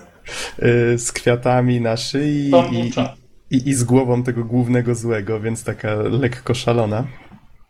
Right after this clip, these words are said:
Speaker 1: Przewodnik odkrywcy wyspy, czyli poradnik do gry.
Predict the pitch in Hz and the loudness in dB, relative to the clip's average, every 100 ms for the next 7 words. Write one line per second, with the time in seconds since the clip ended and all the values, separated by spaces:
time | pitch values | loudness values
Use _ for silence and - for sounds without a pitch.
0 | _ - - - - 131 143 139 139 139 | _ -12 -10 -2 0 2 0 2 0 0
1 | 127 135 135 135 120 123 - 120 117 - | 0 -2 0 -2 0 -2 -2 -2 -2 -2
2 | 113 110 104 - 110 113 110 110 110 104 | -4 -6 -8 -6 -4 -2 -2 -2 -2 0
3 | 110 107 | 0 0